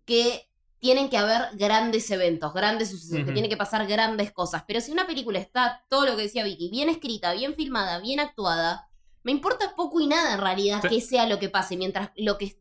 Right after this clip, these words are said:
Speaker 1: mientras que lo que esté viendo me interpele
Speaker 2: Sí, de
Speaker 1: y
Speaker 2: nuevo,
Speaker 1: me llegue.
Speaker 2: me parece
Speaker 1: Y en esta
Speaker 2: que
Speaker 1: película a mí me pasa eso. Hay un momento en el que, por ejemplo, está Cliff manejando, además tiene un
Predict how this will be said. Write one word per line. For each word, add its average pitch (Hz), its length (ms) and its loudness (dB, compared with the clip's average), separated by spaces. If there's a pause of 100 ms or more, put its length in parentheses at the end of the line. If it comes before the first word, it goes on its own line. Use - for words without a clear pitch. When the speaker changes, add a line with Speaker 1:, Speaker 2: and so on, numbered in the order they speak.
(140)
Speaker 1:
mientras 202 400 -4
que 196 160 -2
lo 196 120 -2
que 208 100 -8
esté 285 200 -2
viendo 294 360 0
me 226 120 0
interpele 175 800 -2
Speaker 2:
Sí, 294 160 2
de 240 80 6
Speaker 1:
y 254 60 6
Speaker 2:
nuevo, 254 180 6
Speaker 1:
me 165 60 4 (100)
llegue. 160 380 0
Speaker 2:
me 190 100 2
parece 226 300 4
Speaker 1:
Y - 20 8
en 277 80 6
esta 381 200 4
Speaker 2:
que 381 120 8
Speaker 1:
película 320 380 2
a - 20 2
mí 277 120 0
me 302 120 0
pasa 294 380 -2
eso. 208 260 -4
Hay 269 260 -2
un 269 200 0
momento 262 420 -2
en 254 80 0
el 208 100 -8
que, 196 80 -10
por 185 140 -4
ejemplo, 202 380 -4
está 214 340 -6
Cliff 247 320 -4
manejando, 220 640 -4
además 208 340 -4 (380)
tiene 262 380 2
un 240 260 -2